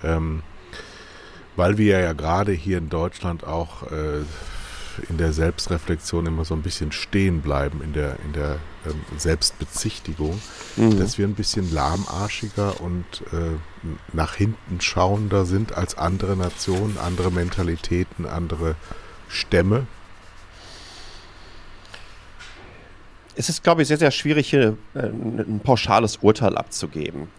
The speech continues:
Speaker 2: Ähm, es gibt aber gewisse, es gibt eine gewisse deutsche Mentalität,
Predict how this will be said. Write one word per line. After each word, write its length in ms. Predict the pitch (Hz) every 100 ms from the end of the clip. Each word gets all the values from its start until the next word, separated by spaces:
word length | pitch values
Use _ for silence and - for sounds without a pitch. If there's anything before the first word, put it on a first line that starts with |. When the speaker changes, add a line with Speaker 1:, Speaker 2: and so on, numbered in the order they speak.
| -
Speaker 2:
Ähm, 440 | 95 104 113 117 -
es 200 | 127 -
gibt 260 | - 160 -
aber 560 | 139 143 143 143 139 131
gewisse, 920 | - 107 101 147 - - 175 170 165 160 - - - - - - - - - - 226
es 180 | 113 -
gibt 120 | 127 - - - -
eine 100 | -
gewisse 380 | 123 156 160
deutsche 400 | 175 127 139 -
Mentalität, 920 | 151 135 135 110 104 - - 123 208